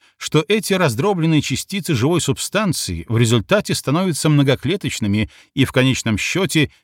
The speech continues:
передают зародышевым клеткам влечение к воссоединению, достигшее самой высокой концентрации. Я думаю,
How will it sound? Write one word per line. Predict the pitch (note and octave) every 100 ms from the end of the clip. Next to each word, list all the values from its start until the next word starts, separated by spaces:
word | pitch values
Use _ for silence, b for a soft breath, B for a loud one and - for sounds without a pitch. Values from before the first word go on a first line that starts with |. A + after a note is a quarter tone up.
| b
передают | C#3 C3 A#2 C3 F#3 -
зародышевым | G2 C3+ F3 C#3+ - A#2
клеткам | - A2 G#3 - D3
влечение | G#2 A#2 - F3 E3 D3
к |
воссоединению, | C#3 - D3 C#3 A2+ A#2+ G#2+ G2 F#2 F#2+ E2+ B B
достигшее | G#2 G2+ - G#3+ - D#3
самой | - F3+ G3 F3
высокой | D3+ - D#3+ D#3
концентрации. | D3+ C#3 C3 A#2+ F2 - - - _ _ _ _ _ _ _ -
Я | F#2+ F3+
думаю, | A3 A3+ A3 A3